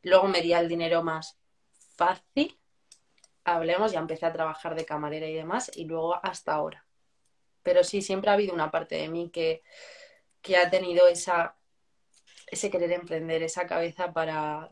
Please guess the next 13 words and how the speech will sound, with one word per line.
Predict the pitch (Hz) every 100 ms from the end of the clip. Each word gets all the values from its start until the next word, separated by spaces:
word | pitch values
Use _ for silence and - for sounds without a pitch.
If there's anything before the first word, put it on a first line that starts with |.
| -
esa | - 170
cabeza, | 165 165 175
esa | 165 170
mentalidad | 160 165 165 165 170
de | 170
decir, | 165 165 170 165 160 - _ _ _ _ _ _ _ _ _ _ _ _ -
"Es, | 330 -
tengo | 226 165
algo | 151 143
más | 143 151
grande | 151 147 147
aquí | 147
dentro, | 104 143 -